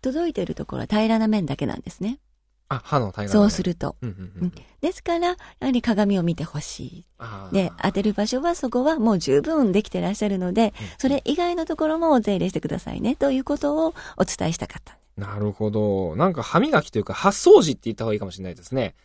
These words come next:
Speaker 1: 歯掃除。
Speaker 2: そう、うん、
Speaker 1: あ、
Speaker 2: 掃除ってなんか
Speaker 1: ええ。
Speaker 2: 汚いところを重点的にやるじゃないですか。
Speaker 1: はい。
Speaker 2: 綺麗になった床を何回も磨くよりも、
Speaker 1: はい。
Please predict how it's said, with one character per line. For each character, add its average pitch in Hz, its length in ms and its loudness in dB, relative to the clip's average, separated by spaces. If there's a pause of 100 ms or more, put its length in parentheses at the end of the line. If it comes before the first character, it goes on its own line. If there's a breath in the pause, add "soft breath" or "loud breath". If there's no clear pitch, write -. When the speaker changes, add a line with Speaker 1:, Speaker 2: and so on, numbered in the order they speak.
Speaker 1:
歯 - 200 8
掃 254 360 6
除。 - 180 -4
Speaker 2:
そ - 0 -
う、 175 40 4
う 165 80 4
ん、 - 20 0
Speaker 1:
あ、 254 280 6
Speaker 2:
掃 - 20 6
除 247 120 0
っ - 40 -6
て 233 360 8
な 226 80 8
ん 214 120 8
か 127 100 8
Speaker 1:
え - 300 0
え。 - 0 -
Speaker 2:
汚 262 160 6
い 202 120 4
と 135 120 0
こ 143 140 2
ろ 127 160 8
を 117 60 4
重 131 140 4
点 131 140 4
的 131 100 -2
に 127 80 0
や 117 80 4
る - 80 4
じ 117 80 -2
ゃ 98 40 -2
な 90 80 -6
い 110 60 2
で 208 120 6
す 180 100 -2
か。 85 60 -6
Speaker 1:
は - 80 -10
い。 - 80 -20
Speaker 2:
綺 240 140 0
麗 202 140 8
に 139 60 0
な 123 80 0
っ - 60 -6
た 110 80 -2
床 107 240 0
を 113 40 0
何 139 140 2
回 107 140 -6
も 92 60 -4
磨 110 220 -2
く 123 100 -2
よ 117 100 2
り 104 100 -4
も、 139 120 0
Speaker 1:
は 202 120 6
い。 175 120 -2